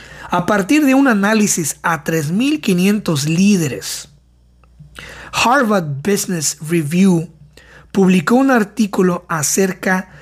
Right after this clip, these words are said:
de cómo en el afán de encontrar afinidad con el equipo,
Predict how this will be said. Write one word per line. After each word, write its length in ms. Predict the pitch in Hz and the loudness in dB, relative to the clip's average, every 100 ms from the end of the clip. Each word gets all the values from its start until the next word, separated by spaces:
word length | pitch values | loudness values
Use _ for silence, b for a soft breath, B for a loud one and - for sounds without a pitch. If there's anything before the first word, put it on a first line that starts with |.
| B B B B B - - - | B B B B B -20 -20 -16
de 320 | - 165 151 - | -2 -2 -2 0
cómo 340 | 220 226 226 | 2 2 2
en 180 | 175 175 | 0 0
el 120 | 165 | 0
afán 380 | 156 - 262 220 | 0 0 0 2
de 60 | |
encontrar 580 | 202 - 170 147 190 190 | 0 0 -4 -4 0 0
afinidad 800 | 185 - 170 151 151 170 190 - - | 0 -2 -4 -2 -2 0 -2 -4 -2
con 240 | 247 285 | 0 2
el 100 | 247 | 2
equipo, 560 | 196 - 180 - 165 | 0 -2 -4 -4 -10